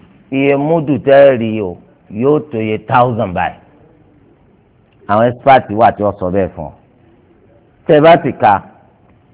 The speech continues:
ẹ rí i pé tó bá dín sí díẹ̀ ni, tó bá sì lé sí díẹ̀ ni. Tó bá wá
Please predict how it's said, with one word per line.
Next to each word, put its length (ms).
ẹ 180
rí 80
i 40
pé 160
tó 200
bá 160
dín 140
sí 180
díẹ̀ 380
ni, 120
tó 100
bá 100
sì 100
lé 160
sí 160
díẹ̀ 220
ni. 60
Tó 100
bá 140
wá 180